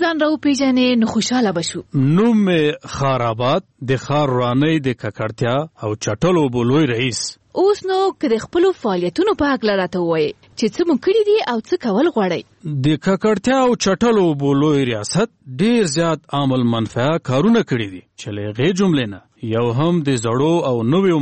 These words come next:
Speaker 2: مکریانونو، یعنې له محمود خان پله ښکته مو د چټلو اوبو یو لوی ډنډ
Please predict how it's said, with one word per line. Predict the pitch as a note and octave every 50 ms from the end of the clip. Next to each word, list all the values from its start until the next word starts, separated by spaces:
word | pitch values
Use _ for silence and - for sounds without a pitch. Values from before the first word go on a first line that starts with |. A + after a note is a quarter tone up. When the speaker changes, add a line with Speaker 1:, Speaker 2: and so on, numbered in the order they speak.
| C3
Speaker 2:
مکریانونو، | B2 A#2 - A2+ A#2 A#2 A2+ A2 A#2+ C3+ D#3 F3 F3+ F3+ F3 - _ _ _ - C3+ B2+ C#3+
یعنې | F3 G3 G#3 G3 D#3+ C3+ C3
له | B2 A#2+ A#2
محمود | A2 A2 A2+ A2+ A2+ A2 - -
خان | C3+ D3 E3 D#3+ D3 B2
پله | - - A#2 A2 G2+ -
ښکته | - - D3+ D3+ - F#3+ F#3 F#3+
مو | G#3 G#3 G3+ - _ - B2
د | A#2 A2 - -
چټلو | A2+ A2 G#2+ - G3+ A3+ A3 G3
اوبو | E3+ D3 C3+ C3+
یو | B2+ A#2 A2 A2
لوی | A#2+ D3+ G3 A3 A3+ A3+ G#3+ G#3 F#3+ D3+ A#2+ A2
ډنډ | D3+ G#3 A#3+